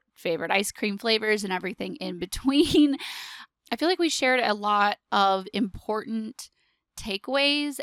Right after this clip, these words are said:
and some great life lessons. And so there's a lot to be learned really from this episode, and a lot that I think will serve you on your journey as well. So I hope that you guys enjoy it. Before we jump into the episode,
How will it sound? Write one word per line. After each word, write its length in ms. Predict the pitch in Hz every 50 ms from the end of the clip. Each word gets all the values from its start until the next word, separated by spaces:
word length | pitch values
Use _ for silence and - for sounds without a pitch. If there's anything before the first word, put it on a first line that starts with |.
| -
and 380 | - 202 202 202 196 196 202 196
some 220 | - - 208 196 190
great 400 | - - 180 185 185 190 180 _ _ -
life 320 | 185 180 185 185 - -
lessons. 600 | 185 185 190 196 190 - - 202 196 190 190 190
And 100 | 190 185
so 140 | - - 190
there's 180 | 185 185 190 190
a 60 | 208
lot 200 | 208 226 277 320
to 60 | - -
be 160 | 277 262 220
learned 600 | 175 170 170 185 185 196 226 269 302 311 320 294 302 _ _ _ _
really 360 | 240 254 285 294 269 302 311
from 380 | 277 _ - 262 254 247 247 254
this 180 | 262 269 - -
episode, 540 | - - _ 285 277 - - 302 285 285 226
and 100 | 226 214
a 60 | 202 190
lot 240 | 185 190 180 - -
that 80 | 202 196
I 80 | 190
think 260 | 190 - 202 190 _ -
will 140 | 185 190
serve 420 | 185 - - - 196 196 196 196 185
you 340 | 180 180 185 196 220 226 220
on 220 | 208 196 190 185
your 140 | 180 180 185
journey 400 | 190 - 208 190 196 196 208 214
as 160 | 185 175 -
well. 380 | - 185 190 196 214 254 285 285 -
So 280 | - - - 214 202
I 140 | 202 - 208
hope 180 | 214 226 254 -
that 120 | 320 302
you 120 | - 269 247
guys 440 | - 240 240 226 220 240 220 - - -
enjoy 480 | 233 226 220 196 - 226 226 226 233
it. 300 | 233 233 226 226 220 - _ - - - - - - _ _
Before 380 | - 240 233 - - 285 269 277
we 260 | 269 277 277 254 240
jump 280 | 214 - 233 226 226
into 180 | 247 233 220 254
the 160 | 214 226 214
episode, 680 | - 214 214 - 240 226 - - 240 226 226 226 226 220